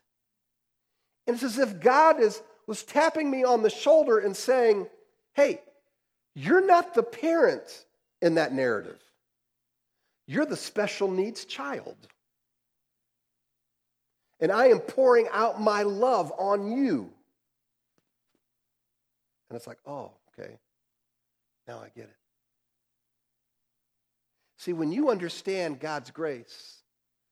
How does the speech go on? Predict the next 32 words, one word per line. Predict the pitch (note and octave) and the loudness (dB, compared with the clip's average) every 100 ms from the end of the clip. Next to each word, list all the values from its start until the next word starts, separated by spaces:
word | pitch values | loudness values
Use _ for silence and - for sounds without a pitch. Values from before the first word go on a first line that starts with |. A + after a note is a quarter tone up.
| _ _ - | _ _ -6
and | D3+ | -2
all | F#3+ G3 | 2 0
of | |
us | E3 - | 0 -6
are | C#3 | -8
undeserving, | B2+ A#2 A#2 A#2 F#2 _ _ _ _ _ _ _ _ _ _ _ _ _ _ _ _ _ _ _ _ _ | -8 -10 -12 -12 -14 _ _ _ _ _ _ _ _ _ _ _ _ _ _ _ _ _ _ _ _ _
and | A#2+ | -10
that | D#3+ D#3+ | -10 -10
fills | - - G#3 F#3+ D#3 | -14 -6 -6 -6 -6
you | E3 | -4
up, | E3+ - - | -4 -6 -12
I | - D#3+ | -14 -14
can | - C3 A2+ G#2 | -12 -14 -12 -10
love | B2 G#2+ | -10 -10
so | - A#2+ | -12 -12
much | B2 A2+ - | -12 -14 -16
more | G#2 - | -20 -20
freely, | G#2 G2+ G#2 _ _ _ _ _ _ _ _ _ _ _ _ _ _ _ | -20 -20 _ _ _ _ _ _ _ _ _ _ _ _ _ _ _ _
so | - | -12
much | C#3+ C3 - | -10 -10 -12
more | G#2+ | -12
openly, | - A2 - G2+ | -10 -12 -12 -12
and, | C3+ B2+ _ _ _ _ | -12 -12 _ _ _ _
and | C3+ C3 | -12 -10
receive | B2+ - - F3 C#3 | -12 -14 -14 -16 -16
love | - - F#2 | -18 -20 -20
as | - | -20
well. | A2+ - _ _ _ _ _ _ _ _ _ _ _ _ _ _ _ _ _ _ _ _ _ _ _ _ _ _ _ _ | -18 -18 _ _ _ _ _ _ _ _ _ _ _ _ _ _ _ _ _ _ _ _ _ _ _ _ _ _ _ _
That's | - | -20
all | B2+ B2+ | -18 -18
I | A2+ | -16
want | A#2+ | -18